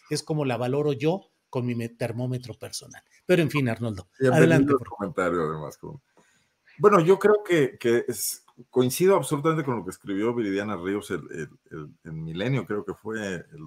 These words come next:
Speaker 2: lunes. No hay ganancias para, para los partidos políticos. Los partidos políticos se colgaron de la marcha. Realmente ese, ese, ese pri encapsulado de Alito ahí, donde además recibió in-, eh, gritos, imprecaciones,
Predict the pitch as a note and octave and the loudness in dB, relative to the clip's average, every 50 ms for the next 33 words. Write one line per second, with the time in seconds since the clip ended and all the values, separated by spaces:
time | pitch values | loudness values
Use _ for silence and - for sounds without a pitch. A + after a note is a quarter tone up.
0 | D#2 - - D#2 F2 G2 G#2+ B2 B2+ A#2 A#2 B2 - - _ _ _ _ _ _ | -20 -20 -14 -10 -8 -6 -4 -4 -4 -4 -6 -8 -10 -14 _ _ _ _ _ _
1 | _ _ _ _ _ _ _ _ _ _ _ _ - A#2+ B2+ C#3+ D#3+ E3+ F3+ D#3+ | _ _ _ _ _ _ _ _ _ _ _ _ 0 4 6 8 8 8 6 6
2 | D#3 C3+ B2+ C3 C3 C3 B2 A2 - - _ F#2+ F2 F2 F2 F2 E2+ E2+ E2+ - | 4 4 4 2 2 2 0 -2 -2 -4 _ -4 -2 0 0 0 -2 -2 -6 -10
3 | _ - E2+ E2+ E2 E2 - - F2 D#2+ - F#2 E2+ - - E2+ E2+ D2+ - D#2 | _ -8 -6 -6 -6 -8 -8 -10 -10 -8 -8 -8 -8 -8 -10 -10 -10 -10 -10 -10
4 | G2 G2 - - A#2+ - D#3+ D3 D#3+ D#3 C#3+ D#3 C#3 D3+ C3 - - A2+ - - | -10 -6 -4 -4 -2 -2 -2 0 0 0 0 0 0 0 0 0 0 -2 -2 0
5 | G2+ F#2+ F#2+ F#2 G#2+ A2+ B2 A#2 A2 F2+ E2+ D#2 D2 C#2 C2+ - - _ - - | -2 0 0 2 2 2 0 0 -2 -6 -6 -6 -8 -8 -10 -12 -14 _ -20 -20
6 | - _ _ _ _ - G2 G#2+ A#2+ A#2+ - B2+ B2 - - C3+ A#2+ A2 G#2 - | -20 _ _ _ _ -6 -4 -4 -4 -2 0 0 2 4 6 6 6 4 2 -2
7 | - _ _ _ G#2 G#2 - - B2 A2+ G#2+ - G#2+ G#2 - A#2+ A2 - _ - | -6 _ _ _ -8 -6 -2 -2 -2 -2 -2 -2 -6 -6 -4 -6 -6 -6 _ -2
8 | A2+ A#2+ B2 C3 A#2+ - G#2 F2+ - - - F#2+ F#2+ F#2+ G2 G#2 G#2 G#2 G#2+ G2+ | 0 2 2 0 0 -2 -4 -6 -6 -8 -8 -6 -2 0 2 2 2 2 0 0
9 | F#2 F2+ E2+ D#2 D2+ D2 _ _ _ _ _ _ _ - F#2 F#2+ F#2+ G#2 G#2 - | 0 -2 -4 -6 -8 -10 _ _ _ _ _ _ _ -8 -6 -6 -4 -4 -6 -6
10 | - G2+ F#2+ F#2+ F#2+ G2 G#2 G#2+ G#2+ G2 F#2 F2+ F2+ G2 G2+ G2 F#2 - - F2+ | -4 -2 0 0 2 0 0 -2 -2 -4 -4 -4 -4 -4 -4 -6 -6 -8 -6 -4
11 | F2 F#2 F#2+ F#2+ G2 G2+ G2 - _ _ _ _ _ - F2 E2+ F2+ D#2+ - _ | -2 -2 0 0 0 0 -2 -6 _ _ _ _ _ -16 -14 -14 -14 -14 -16 _
12 | _ - F2+ - - - E2+ F2 - _ _ _ _ _ F2 G2 F#2 G2+ G#2+ - | _ -20 -20 -20 -20 -20 -20 -20 -20 _ _ _ _ _ -6 -4 -4 -4 -4 -4
13 | - - G2 F2 - - E2+ E2 D#2+ - F2+ F2 - - E2+ - - A2+ G#2+ A2 | -4 -4 -4 -4 -4 -8 -10 -12 -10 -10 -12 -8 -8 -8 -8 -6 -4 -4 -4 -2
14 | A2 A#2 A#2 - - | -2 -4 -4 -6 -10